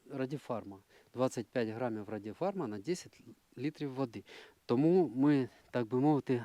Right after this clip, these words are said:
активізували розвиток кореневої системи. Все, поставили і закопуємо. Вибирати місце для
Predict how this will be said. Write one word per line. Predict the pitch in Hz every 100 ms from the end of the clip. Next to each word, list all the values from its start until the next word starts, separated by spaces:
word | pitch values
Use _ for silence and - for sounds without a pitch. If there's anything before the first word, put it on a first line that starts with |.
| -
активізували | 143 - 151 135 143 127 127 120 151
розвиток | - 131 113 123 - 123
кореневої | - 127 120 113 107 113
системи. | - 120 - 101 - - -
Все, | - - 107 -
поставили | 135 - 120 110 131 190 233 _ _ _
і | 269 269 233 - _ _ _ _ _ _ _ _ _ _ _ _ _ _
закопуємо. | 160 190 - 139 - 120 117 107 - - - - _ _ _ _ - _ _ _ - - - _ _ _ _ -
Вибирати | 139 165 180 175 127 120 101 - _ _ _
місце | - 131 160 147 - - 123 110 -
для | 127 120 127